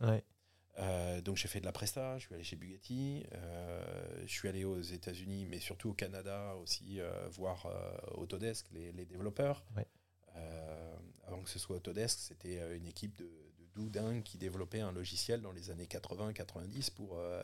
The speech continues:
Speaker 2: pour le cinéma. Et à aucun moment, ils s'étaient dit, « On va faire ce logiciel-là pour faire des bagnoles, », quoi. Et, euh, c'est Patrick Lequément qui,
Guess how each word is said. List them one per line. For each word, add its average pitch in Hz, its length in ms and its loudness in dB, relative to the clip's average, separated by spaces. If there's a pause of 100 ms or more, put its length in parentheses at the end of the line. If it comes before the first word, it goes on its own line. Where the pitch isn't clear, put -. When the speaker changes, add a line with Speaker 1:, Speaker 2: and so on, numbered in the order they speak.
Speaker 2:
pour - 100 -4
le - 80 0
cinéma. 107 340 2 (840)
Et 92 100 2
à 90 80 4
aucun 98 220 2
moment, 120 340 6
ils 95 300 2
s'étaient 92 480 0
dit, « 123 360 -6
On 98 80 0
va 90 120 0
faire - 200 4
ce - 120 2
logiciel-là 95 580 2
pour - 140 -8
faire 92 160 2
des 95 80 0
bagnoles, », 110 340 4
quoi. - 160 -20 (1000)
Et, 92 200 2
euh, 85 540 0
c'est - 140 2
Patrick - 340 4
Lequément 110 380 4 (260)
qui, 92 540 -4